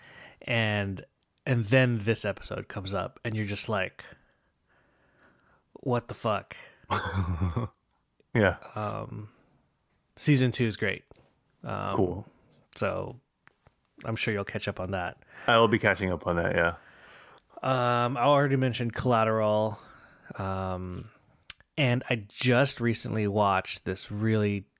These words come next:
Speaker 1: super dope documentary. Um, I think it's called Eight oh eight. Um, actually, let me d-, double check the, the title. So it's about the Roland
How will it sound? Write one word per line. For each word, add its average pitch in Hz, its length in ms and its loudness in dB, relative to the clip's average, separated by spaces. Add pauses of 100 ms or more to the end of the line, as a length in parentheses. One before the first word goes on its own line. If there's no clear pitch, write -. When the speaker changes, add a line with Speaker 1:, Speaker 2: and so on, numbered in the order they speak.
Speaker 1:
super - 640 2
dope 104 420 -2
documentary. 95 960 -4 (460)
Um, 92 480 -8 (200)
I 117 60 -6
think 127 140 -2
it's 113 80 -4
called 117 240 -2
Eight 117 100 0
oh 104 160 -2
eight. 98 340 -4 (1200)
Um, 98 460 -10
actually, 101 300 -2
let 101 120 -2
me 110 120 -2
d-, 104 160 -6 (160)
double 104 240 -4
check - 280 -10
the, 98 200 -6 (560)
the - 80 -10
title. 95 720 -6 (1000)
So 123 260 2
it's - 340 -2 (100)
about 120 600 2
the 104 640 0 (880)
Roland 110 840 2